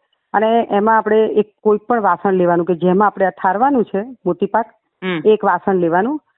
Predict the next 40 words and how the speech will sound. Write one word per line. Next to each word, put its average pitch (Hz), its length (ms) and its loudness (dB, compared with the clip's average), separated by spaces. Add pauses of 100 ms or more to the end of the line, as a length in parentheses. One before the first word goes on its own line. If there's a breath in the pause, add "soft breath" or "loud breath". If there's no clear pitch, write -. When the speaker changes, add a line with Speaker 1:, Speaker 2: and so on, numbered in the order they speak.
(180)
Speaker 1:
તો 214 60 2
હવે 208 140 0
એ 262 180 2
વાસણને 226 420 2
આપણે 214 260 2
પહેલા 208 260 0
નીચે 202 300 0
ઘીથી 196 600 -4
આપણે 190 160 0
થોડું, 190 640 -2
અ, 180 140 2
ગ્રીસ 175 320 -4
કરી 180 160 0
દઈશું. 190 440 -2 (440)
અને 185 460 2
પછી 214 600 -2
એ 240 40 4
વાસણમાં 208 420 0
પહેલા 202 320 0
આપણે 208 180 0
એક 214 300 0
બુંદીનું 196 420 0
એ 180 120 -2
લેયર 170 280 0
કરવાનું, 151 400 -4
જે 170 100 -2
બુંદી 165 340 -2
કાજુની 175 380 0
તૈયાર 175 260 -2
થઈ 240 180 -2
ગઈ 220 120 -4
છે 180 140 -6
Speaker 2:
હમ. 175 320 -10
Speaker 1:
તો - 260 -8
એનું 196 340 2
એક 196 180 0
લેયર 190 260 2
આપણે 190 180 -2
દબાવી 208 580 0
અને 185 360 0